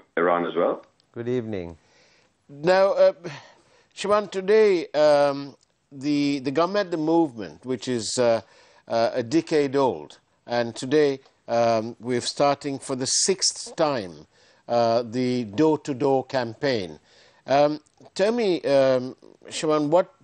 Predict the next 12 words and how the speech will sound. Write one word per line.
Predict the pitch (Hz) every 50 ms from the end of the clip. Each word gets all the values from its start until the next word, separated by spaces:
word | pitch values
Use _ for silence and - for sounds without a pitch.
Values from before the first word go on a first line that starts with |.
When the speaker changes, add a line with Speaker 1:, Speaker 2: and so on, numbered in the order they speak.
| 120 117 - _ -
Speaker 3:
what | 139 147 156 170 160 -
do | 170
we | 160 165 160
hope | 131 - - 175 165 160 147 - _
to | - 151
achieve | 135 123 - - - 151 135 117 101 - - _ _ _ _ _ _ _ _ _
on | - 139 135 131 131 120
this, | 143 143 - - -
the | - 104 104
sixth | - - - 156 - - - -
time | 147 139 131 127 123 120
round, | 127 123 117 107 104